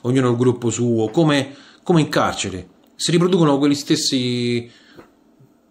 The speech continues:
quegli stes-, quelle stesse dinamiche. Ecco perché lì c'è il bullismo.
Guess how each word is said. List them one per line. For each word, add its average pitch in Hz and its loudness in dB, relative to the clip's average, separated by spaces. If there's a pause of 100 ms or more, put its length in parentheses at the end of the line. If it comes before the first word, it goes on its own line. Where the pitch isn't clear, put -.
(180)
quegli 170 2
stes-, - -4
quelle 175 2
stesse 180 0
dinamiche. 104 -2 (580)
Ecco 165 -2
perché 120 -2
lì 117 0
c'è 113 -2
il 104 -4
bullismo. 101 -4